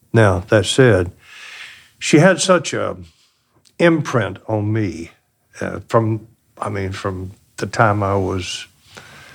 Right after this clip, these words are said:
barely old enough to remember going to church and Sunday school. My mother was teaching me about the Bible. She was teaching me about God, about Jesus. She was teaching me right from the Word.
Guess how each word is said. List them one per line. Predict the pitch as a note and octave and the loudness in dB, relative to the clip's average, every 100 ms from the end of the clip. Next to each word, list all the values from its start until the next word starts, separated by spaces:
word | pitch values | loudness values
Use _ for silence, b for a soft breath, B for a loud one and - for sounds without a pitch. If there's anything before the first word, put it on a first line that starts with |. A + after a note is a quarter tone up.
| B _ _ _ _ _ | B _ _ _ _ _
barely | G2+ A2 G#2+ G#2 | 2 4 6 4
old | G#2 G#2 | 4 2
enough | G2+ G#2 G2+ - | 2 2 0 0
to | G#2+ | 0
remember | G#2 G2 G#2 A2+ A2+ G#2 | 2 4 4 4 6 4
going | F#2 A2+ A2+ G#2+ G#2+ | 6 6 6 4 2
to | - G#2+ F#2+ | 2 0 0
church | F#2+ - B2 A2+ A#2 - | 0 4 4 4 0 -8
and | G2+ F#2 | -8 -8
Sunday | - B2 B2 G2+ | -2 0 2 0
school. | - - F#2 E2+ F2+ - _ B B B B B B B B B _ | -4 -8 -10 -8 -10 -12 _ B B B B B B B B B _
My | - | 4
mother | A2 A2+ A2+ A2+ | 6 6 6 4
was | A2 - | 2 0
teaching | - G2+ - F#2+ G2 | 0 0 -2 -6 -4
me | F#2+ G2+ G2 B B B B _ - | -2 -2 -2 B B B B _ -4
about | G#2 G2 F2+ - | 0 4 2 2
the | |
Bible. | B2 D#3+ B2+ G2 | 4 4 2 -2
She | - G2+ | -2 -4
was | F#2 | -2
teaching | - F#2+ - G#2+ | 0 0 0 2
me | G#2+ | 2
about | G#2+ A2+ B2 | 2 2 0
God, | B2+ A2+ G2+ | -2 -6 -6
about | F#2 G2 A2+ | -6 -4 -2
Jesus. | A#2 D3 A#2+ F#2+ E2+ | 4 6 4 0 -6
She | - A2 | -4 -2
was | G#2 F#2+ | -2 -4
teaching | - C#3 C3+ B2+ A2 | 2 2 2 0 2
me | A2+ A2+ G#2+ - B B B B B B _ | 4 4 4 0 B B B B B B _
right | A2+ B2 C#3 - | 6 6 6 0
from | - C3 B2 | -2 0 2
the | A#2 | 0
Word. | A2 A2 F2 E2+ E2+ | 2 0 -2 -6 -14